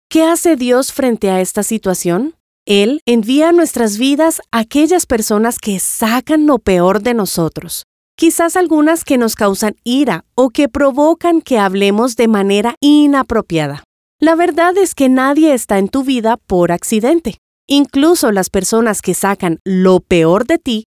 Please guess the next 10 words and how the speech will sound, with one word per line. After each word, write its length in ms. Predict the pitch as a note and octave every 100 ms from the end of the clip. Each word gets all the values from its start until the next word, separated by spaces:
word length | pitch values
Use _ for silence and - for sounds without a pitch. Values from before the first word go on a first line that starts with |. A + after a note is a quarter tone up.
| -
están 400 | C#4 A#3 D#4 D#4+
allí 280 | E4 C4+ C#4+
con 280 | - C#4 -
un 240 | C#4+ D#4
propósito, 760 | C#4+ G3 - E3+ - D3+ D#3+ E3 _ -
para 200 | A#3 A3
mostrarte 540 | G#3+ - A3+ A3+ C#4+
tus 240 | A#3+ A#3 -
faltas 400 | G3+ F#3+ A3+ A#3+
ocultas 600 | A3 C4+ C#4+ F3 D3+